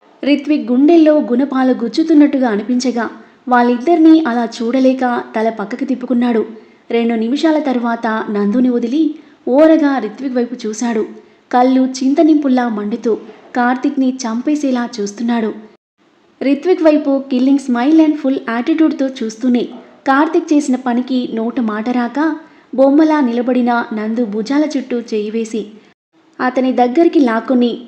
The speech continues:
"She is mine" అని మీసం మెలేస్తూ కార్తీక్ దగ్గరికి తీసుకువెళ్ళాడు. వీళ్ళిద్దరినీ చూసి రిత్విక్ రక్తం మరిగిపోతుంది. బాధ, ఆవేశం కలిసిన ఫీలింగ్తో కారు వెళ్ళేంతవరకు వాళ్ళని చూస్తున్నాడు.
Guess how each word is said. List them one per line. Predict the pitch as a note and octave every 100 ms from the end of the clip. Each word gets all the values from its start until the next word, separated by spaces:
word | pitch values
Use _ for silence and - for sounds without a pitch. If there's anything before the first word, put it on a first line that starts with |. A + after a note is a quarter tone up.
| - C4
"She | B3
is | A#3+ A3+
mine" | A#3+ A3 - - -
అని | A#3 A#3+ B3
మీసం | A#3 B3+ D4 C4+
మెలేస్తూ | A3+ A3+ B3+ - E4+ D4+ - - -
కార్తీక్ | B3+ C4+ C#4 A#3+
దగ్గరికి | A3+ A3+ D4 C4 B3+ A#3
తీసుకువెళ్ళాడు. | G#3 - B3 A#3+ B3 A3 - - - _
వీళ్ళిద్దరినీ | A#3 B3 A#3+ A#3 D#4 D4 D4 C#4+
చూసి | A#3 A3+ A3+ - - -
రిత్విక్ | A3+ A#3+ A#3+ C#4 C4+
రక్తం | A3+ A3 B3+ B3
మరిగిపోతుంది. | G#3 G3+ A#3 B3 B3 B3+ A#3 G3 - - _ _ C4
బాధ, | C4 D4+ D4+
ఆవేశం | D4 - A#3+ B3+ C4 C4+ B3
కలిసిన | A#3 A3 A3 A3+
ఫీలింగ్తో | A3 A3 A#3+ B3+ A#3 G#3+ - - _ -
కారు | B3 C4
వెళ్ళేంతవరకు | A#3+ A#3 D4 D#4+ D4 C4 B3+ A#3+ G#3+
వాళ్ళని | G#3 A3 B3 A#3+ B3 G#3+
చూస్తున్నాడు. | G#3 G#3 A#3 A#3+